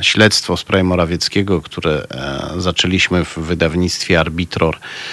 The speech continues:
jakiś czas temu, ciągle trwa. Książka wyszła w zeszłym roku, ale, e, my się nie zatrzymaliśmy. Wiemy coraz więcej i wiemy coraz więcej o tym, że Morawiecki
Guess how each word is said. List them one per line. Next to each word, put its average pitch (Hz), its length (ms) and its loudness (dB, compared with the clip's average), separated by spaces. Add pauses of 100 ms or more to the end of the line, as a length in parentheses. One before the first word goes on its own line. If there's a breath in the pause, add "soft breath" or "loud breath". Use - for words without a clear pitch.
(360 loud breath)
jakiś - 380 2
czas - 220 2
temu, 98 240 4
ciągle 101 380 6
trwa. 85 420 4
Książka 98 460 2
wyszła 90 380 2
w 80 40 -4
zeszłym 90 400 0
roku, 82 480 0
ale, 76 500 0
e, 80 440 0
my 80 180 0
się - 180 0
nie 87 220 2
zatrzymaliśmy. 78 920 0
Wiemy 87 300 4
coraz 78 340 0
więcej 98 580 4
i 110 60 2
wiemy 101 300 6
coraz 95 320 4
więcej 98 360 4
o 87 60 4
tym, 92 240 2
że 85 120 2
Morawiecki 90 680 2